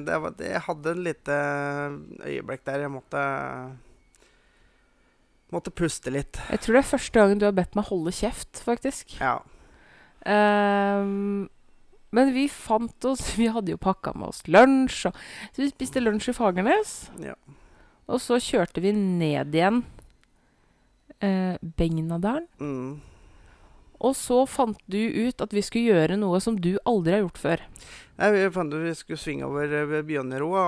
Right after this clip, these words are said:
Speaker 1: og så tok vi Randsfjordferja, da.
Speaker 2: Ja.
Speaker 1: Ja.
Speaker 2: Så vi tok ferja over Randsfjorden i går, og
Speaker 1: Selv om, eh, jeg
Speaker 2: det
Speaker 1: vet
Speaker 2: var
Speaker 1: ikke
Speaker 2: litt
Speaker 1: helt om vi
Speaker 2: interessant.
Speaker 1: kan kalle det ferje, for den er så liten at, eh, ja.
Speaker 2: Den var jo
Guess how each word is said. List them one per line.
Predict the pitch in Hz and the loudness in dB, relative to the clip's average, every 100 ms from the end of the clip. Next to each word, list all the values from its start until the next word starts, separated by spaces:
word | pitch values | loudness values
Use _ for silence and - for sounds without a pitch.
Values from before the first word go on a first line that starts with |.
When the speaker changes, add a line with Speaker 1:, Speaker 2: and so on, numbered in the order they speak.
| 165 | 0
Speaker 1:
og | 151 | -2
så | 147 143 | -6 -6
tok | - 185 | -8 -4
vi | 226 | -2
Randsfjordferja, | 190 131 185 - 160 170 175 190 214 | 0 0 -2 -4 -2 -2 0 -2 0
da. | 370 - - - | -2 -4 -6 -4
Speaker 2:
Ja. | - 392 - - _ _ - | 4 4 4 -8 _ _ -8
Speaker 1:
Ja. | 151 - | -8 -8
Speaker 2:
Så | - 302 302 208 | -2 2 2 4
vi | 240 330 | 4 4
tok | - 330 | 4 0
ferja | - 294 196 240 | 6 6 8 6
over | 202 220 | 6 6
Randsfjorden | 190 165 170 - 190 208 | 4 2 -4 -4 0 2
i | |
går, | 226 320 | 6 6
og | 277 | 6
Speaker 1:
Selv | 202 160 | 6 2
om, | 170 | 2
eh, | 165 160 | 2 4
jeg | |
Speaker 2:
det | 247 | 8
Speaker 1:
vet | 285 | 8
Speaker 2:
var | 208 | 8
Speaker 1:
ikke | 190 | 6
Speaker 2:
litt | 190 | 6
Speaker 1:
helt | 139 - | 4 2
om | |
vi | 143 147 | -2 -2
Speaker 2:
interessant. | |
Speaker 1:
kan | 160 147 | -2 -2
kalle | 160 135 120 | 0 0 0
det | 135 151 | -2 -2
ferje, | - - 156 202 180 220 | -6 -4 6 6 8 4
for | - | 0
den | 170 | -2
er | 156 | -2
så | 143 165 | -4 -6
liten | 165 156 147 - 196 208 | -8 -10 -14 -12 -6 -2
at, | 180 - | -2 0
eh, | 165 156 156 156 151 151 156 135 | 0 2 2 0 -4 -6 -10 -10
ja. | - 151 202 185 170 - - - _ _ _ _ - - - - - - - 294 - | 0 0 0 -6 -18 -20 -20 -20 _ _ _ _ -20 -12 -2 0 0 0 -4 -4 0
Speaker 2:
Den | 330 320 | 2 4
var | 311 | 4
jo | 320 | 4